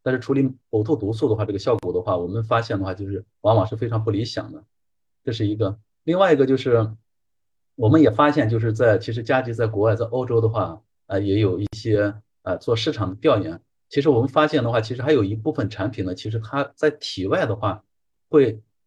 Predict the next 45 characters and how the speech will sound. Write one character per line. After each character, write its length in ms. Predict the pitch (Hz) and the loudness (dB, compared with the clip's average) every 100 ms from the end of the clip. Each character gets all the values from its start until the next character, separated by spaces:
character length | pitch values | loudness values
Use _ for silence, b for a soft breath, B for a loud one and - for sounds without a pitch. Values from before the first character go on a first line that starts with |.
| _ | _
跟 140 | 139 | 2
这 120 | 139 | 2
个 480 | 117 104 92 92 101 - _ _ | 2 4 4 2 0 -8 _ _
呕 120 | - 110 | 0 2
吐 120 | 143 | 2
毒 180 | 110 107 | 0 -4
素， 400 | - 127 - - | 0 0 -2 -6
呃， 160 | - 107 | -6 -4
超 240 | 110 - | -2 0
量 180 | 160 135 | 2 2
这 60 | 117 | 0
个 80 | 110 | -4
产 220 | 110 113 | -4 -2
品 100 | 139 | -2
混 180 | - 87 | -4 -2
合 140 | 110 | 0
之 100 | 113 | 0
后， 300 | 143 123 - _ _ | 0 0 -2 _ _
它 100 | - | -4
会 140 | 131 120 | 0 0
降 300 | 147 175 123 | 2 0 2
低 160 | 110 | 0
这 100 | 110 | 0
个 140 | 101 87 - | 0 0 -2
呕 80 | 98 | -6
吐 140 | 127 | -6
毒 140 | 107 110 | -4 -4
素 100 | 110 | -4
在 140 | 123 | -6
体 320 | 110 - 98 | -6 -8 -2
外 160 | 127 151 | 0 0
的 100 | 95 | 0
这 100 | 104 | -4
个 80 | 104 | -4
检 240 | 107 87 | -4 -8
测 280 | - - 123 | -6 -2 0
的 100 | 85 | 0
这 60 | |
个 60 | 101 | -4
含 180 | 107 - | -6 -2
量， 140 | 123 | -2
这 80 | 104 | -2
个 80 | 101 | -6
数 180 | - 117 | -4 -6
值。 260 | 107 85 | -4 -8